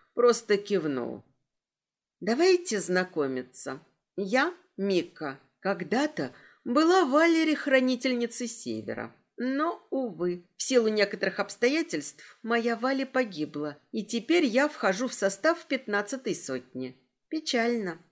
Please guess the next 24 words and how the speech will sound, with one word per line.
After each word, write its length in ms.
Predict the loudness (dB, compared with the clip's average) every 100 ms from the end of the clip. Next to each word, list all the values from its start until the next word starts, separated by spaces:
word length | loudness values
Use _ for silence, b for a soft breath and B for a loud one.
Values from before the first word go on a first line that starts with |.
| _
Это 360 | 2 2 4 2
война. 640 | 2 2 0 -2 -6 -10 -16 _ 0
Я 220 | 4 6
вообще 600 | 4 0 -2 -4 -4 -8 b b b
очень 480 | 0 2 2 2 2
не 120 | 2
люблю 360 | 2 0 0 -2
воевать, 640 | -2 -2 -4 -6 -10 -12 -8
особенно 500 | -2 0 2 2 2
когда 300 | 0 0 2
приходится 580 | 2 2 2 2 0 0
делать 400 | 4 6 6 4
это 200 | 0 -2
в 100 | -2
грязи 460 | -2 -2 -2 0
и 40 | -2
холоде. 640 | -2 -4 -2 -4 -8 -16 -18 _ -12
Вы 200 | -2 0
себе 400 | 2 0 0 0
не 160 | 2 0
представляете, 920 | 0 -2 0 4 4 6 6 4 0
насколько 540 | 0 0 2 2 2
это 200 | 0 2
унизительно 920 | 0 0 -2 -2 -2 0 -2 0 -2